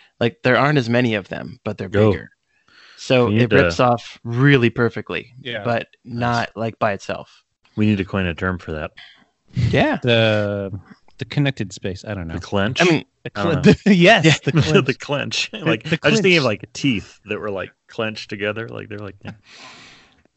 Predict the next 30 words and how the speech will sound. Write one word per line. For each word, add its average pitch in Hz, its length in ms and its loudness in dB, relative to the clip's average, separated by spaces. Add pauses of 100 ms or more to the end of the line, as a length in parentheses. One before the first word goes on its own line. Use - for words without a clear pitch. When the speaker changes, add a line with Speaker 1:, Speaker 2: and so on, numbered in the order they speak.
(180)
Speaker 3:
Yeah. 107 60 -20 (640)
Speaker 1:
Yeah, 147 120 0
but, 151 160 0
like, 139 180 2
you, 156 220 0
you 131 120 0
said 143 180 2
it 110 100 2
right. 107 220 -2
They're, 107 260 -6 (160)
it 113 140 -6
looks 113 200 -6
like 117 180 -2
Blackwing 113 360 -2
made 107 180 -6
a 98 180 -8 (300)
legal 110 180 -4
pad. - 280 -12 (480)
Speaker 2:
The 95 100 -8
Speaker 3:
Yeah. 85 60 -10
Speaker 2:
grin. 90 280 -6 (440)
Speaker 1:
I - 60 -2
mean, 127 200 2
Speaker 2:
Uh, 98 300 -2 (760)
Speaker 1:
the 147 80 4
only 208 140 6
thing 202 200 2
is 160 160 -2
that 127 240 -4
their, 127 280 0